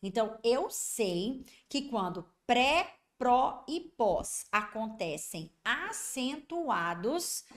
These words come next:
eu tenho o hífen obrigatório depois deles, de olho bem aberto lá na hora da prova. Beleza? Amém. Próxima ideia aqui, o exemplo de número quinze. O que que acontece?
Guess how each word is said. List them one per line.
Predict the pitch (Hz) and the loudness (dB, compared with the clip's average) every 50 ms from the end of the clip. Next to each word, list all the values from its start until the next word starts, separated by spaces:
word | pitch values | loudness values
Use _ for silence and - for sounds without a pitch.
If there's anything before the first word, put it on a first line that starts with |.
| - _ _ _ _ - | -20 _ _ _ _ 0
eu | 277 294 302 294 | 2 4 4 2
tenho | - - 269 254 269 269 269 269 | 0 -4 -4 -2 -2 -2 -2 -2
o | 247 240 | -2 -2
hífen | 247 254 247 254 240 240 | -2 -2 -2 -4 -4 -2
obrigatório | 233 214 240 240 220 226 220 226 220 - 226 214 226 240 240 | -2 -2 -2 -2 -2 -2 -2 -4 -4 -2 -2 0 0 0 0
depois | 208 214 233 233 233 - 226 226 220 220 - | 0 -2 -2 -2 -2 -2 -2 -2 -2 -2 -4
deles, | - 196 196 208 220 220 220 220 185 165 | -4 -2 -2 0 0 -2 -2 -6 -8 -8
de | 185 196 | -4 -2
olho | 214 226 233 214 | -2 -2 -2 -4
bem | 170 165 160 190 202 214 240 262 277 | -8 -6 -4 0 0 0 0 0 -2
aberto | 269 240 202 170 185 185 208 220 - - 220 | -6 -6 -6 -4 -4 -4 -4 -4 -6 -6 -6
lá | 202 175 185 | -4 -4 -4
na | 196 202 190 | -4 -4 -4
hora | 165 165 175 175 | -2 -2 -2 -2
da | 170 190 | -4 -6
prova. | 202 - 175 131 131 165 156 - - - _ _ _ _ _ - | -8 -8 -10 -10 -10 -10 -12 -14 -20 -20 _ _ _ _ _ -4
Beleza? | - - 202 254 285 302 311 262 - 285 269 - - _ _ _ | 0 2 4 6 6 6 4 4 0 -4 -8 -10 -16 _ _ _
Amém. | 180 180 185 190 190 190 190 180 160 - - - _ _ _ _ _ _ _ _ | -6 -4 -4 -4 -4 -4 -4 -4 -4 -6 -10 -16 _ _ _ _ _ _ _ _
Próxima | - 311 320 320 330 339 330 - 302 311 320 311 | 6 8 10 10 10 8 6 2 -2 -2 0 0
ideia | 311 269 226 262 277 277 277 269 | 0 2 4 6 6 6 6 4
aqui, | 269 269 - 277 269 233 | 2 0 -4 -4 -2 -2
o | 202 | -2
exemplo | 196 190 240 240 226 254 | -2 -2 -4 -6 -6 -6
de | 226 240 247 | -6 -4 -4
número | 247 247 254 254 269 262 | -2 -2 -2 -2 -4 -4
quinze. | - 254 262 247 233 - 196 | -4 -4 -2 -2 -2 -2 -4
O | - | -6
que | - 247 | -6 -6
que | 240 254 | -6 -6
acontece? | 254 - - 294 277 277 - 226 202 170 151 - - - - | -6 -4 -4 -4 -2 0 0 2 2 2 0 -2 -6 -8 -10